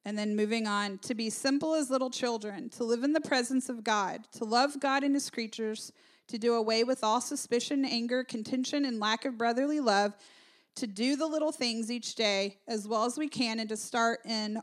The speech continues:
all over again each morning, refreshing ourselves, steeling our wills. This is what we need to keep in mind." And then she ends with being thankful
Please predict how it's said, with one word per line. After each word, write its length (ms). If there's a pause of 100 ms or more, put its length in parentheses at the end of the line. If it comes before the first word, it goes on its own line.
all 260
over 260
again 480
each 280
morning, 560
refreshing 580
ourselves, 640
steeling 500
our 120
wills. 420 (420)
This 320
is 140
what 140
we 100
need 180
to 320
keep 260
in 120
mind." 400 (3500)
And 160
then 120
she 280
ends 240
with 180
being 260
thankful 760